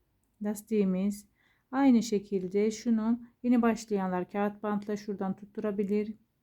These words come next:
Daha güzel hareket eder. Yine aynı şekilde sürgüde, bıcırıkta ve iki katlı yüzüğümüzde, yani yeminli sürgüde fark etmiyor. Her zaman başlangıcımız sola doğru çarpıyı kurmak.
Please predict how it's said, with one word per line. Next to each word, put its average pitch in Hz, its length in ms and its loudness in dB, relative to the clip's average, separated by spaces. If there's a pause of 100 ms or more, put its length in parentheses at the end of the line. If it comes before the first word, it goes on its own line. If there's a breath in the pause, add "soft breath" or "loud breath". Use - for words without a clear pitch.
(1000)
Daha 208 180 0
güzel 190 380 -2
hareket 185 460 -4
eder. 190 360 -2 (1500)
Yine 277 240 6
aynı 262 300 8
şekilde 208 520 -2
sürgüde, 202 640 -2
bıcırıkta 220 920 -2 (880)
ve 190 120 2
iki 240 460 4
katlı 226 380 0
yüzüğümüzde, 214 760 2
yani 196 500 2
yeminli 226 380 8
sürgüde 185 460 -2
fark 240 360 -2
etmiyor. 214 480 0
Her 262 200 6
zaman 208 640 2
başlangıcımız 202 840 0
sola 208 360 -2
doğru 220 280 0
çarpıyı 226 460 0
kurmak. 226 640 0